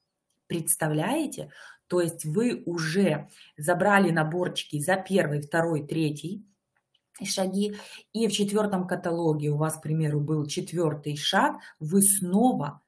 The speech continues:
можете участвовать в стартовой и набрать,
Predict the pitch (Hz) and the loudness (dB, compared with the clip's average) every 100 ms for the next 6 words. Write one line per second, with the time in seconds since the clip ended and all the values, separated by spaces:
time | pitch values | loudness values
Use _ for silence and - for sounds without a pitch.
0 | _ 156 185 202 151 147 143 147 - 180 | _ 0 4 4 2 -4 -10 -12 -4 0
1 | 175 - 143 143 - 190 247 294 156 147 | 0 -2 -6 -6 -4 2 2 2 -4 -8
2 | - - - - - 220 202 170 165 160 | -12 -20 -20 -14 -4 0 2 2 0 0
3 | 190 247 | 0 2